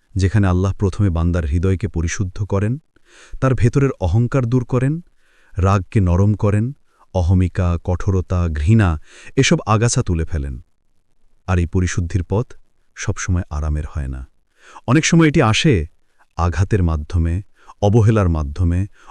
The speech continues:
অন্যায়ের মাধ্যমে আর মানুষের তুচ্ছ কথার মাধ্যমে।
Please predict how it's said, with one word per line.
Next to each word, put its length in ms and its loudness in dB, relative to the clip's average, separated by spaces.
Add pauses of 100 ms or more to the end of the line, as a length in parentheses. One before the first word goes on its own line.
অন্যায়ের 420 4
মাধ্যমে 560 0 (400)
আর 120 2
মানুষের 380 2 (160)
তুচ্ছ 380 -2
কথার 360 -4
মাধ্যমে। 520 -6